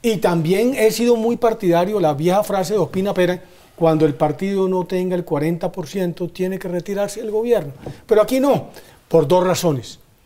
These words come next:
Porque aquí no hay economía de mercado, aquí hay mercantilismo. Aquí los sectores empresariales lo que hacen simplemente es pega-, pegarse del poderoso de turno a ver qué le larga al Estado.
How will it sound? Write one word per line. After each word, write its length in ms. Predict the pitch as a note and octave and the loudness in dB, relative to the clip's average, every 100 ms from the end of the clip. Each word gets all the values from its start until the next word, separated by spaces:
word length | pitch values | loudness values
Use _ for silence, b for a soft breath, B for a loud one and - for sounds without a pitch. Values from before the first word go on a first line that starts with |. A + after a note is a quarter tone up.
| b b - | b b 2
Porque 240 | E3 D#3 | 2 2
aquí 180 | D3+ F#3 | 0 0
no 140 | F3+ | 2
hay 140 | F3+ F3+ | 4 2
economía 400 | F3+ D3 C#3+ D#3+ | 2 0 0 0
de 60 | |
mercado, 420 | D#3 B2 C3+ A#2+ - - _ _ - | -2 -4 -4 -6 -8 -20 _ _ -10
aquí 240 | C#3 D#3 | -8 -2
hay 100 | D3+ | -2
mercantilismo. 1160 | E3 E3+ D#3 - D3+ C#3+ B2+ - D3 E3 B2 A2 - B B B - | 2 2 0 0 -4 -4 -6 -4 -2 0 -2 -8 -14 B B B -6
Aquí 480 | C3+ - F#3+ F#3 - | -6 -2 -2 -2 -6
los 240 | D#3+ D#3 C#3 | 0 2 2
sectores 400 | D3+ - G3 G3 | -4 -2 0 0
empresariales 760 | G3+ E3 C3+ C3+ F3 F#3+ - - - - - - - _ - | -2 -2 -2 -4 -2 -4 -6 -16 -20 -12 -10 -10 -14 _ 0
lo 180 | D#3 C#3 | 2 4
que 120 | E3 | 2
hacen 200 | E3 G3 | 2 -2
simplemente 540 | G3+ F#3+ F#3+ F#3+ F#3 | -4 -4 -2 -2 -4
es 60 | F3 | -2
pega-, 480 | E3 C#3 C#3 F3+ - | -2 0 -2 -4 -2
pegarse 420 | C#3+ E3 D#3+ G3+ | 0 0 0 -2
del 140 | F3 | -4
poderoso 500 | - C#3+ C#3+ F#3 G#3+ | 0 0 0 -2 -2
de 80 | F#3+ | -4
turno 340 | C4 B3 G#3+ - B B | -2 -4 -6 -10 B B
a 120 | D3 D3 | -6 2
ver 200 | D#3+ D#3+ | 2 2
qué 160 | E3+ | 0
le 120 | E3+ E3 | 2 4
larga 320 | E3+ E3+ D#3+ | 2 2 0
al 80 | D3 | -2
Estado. 320 | - C3 | -4 -6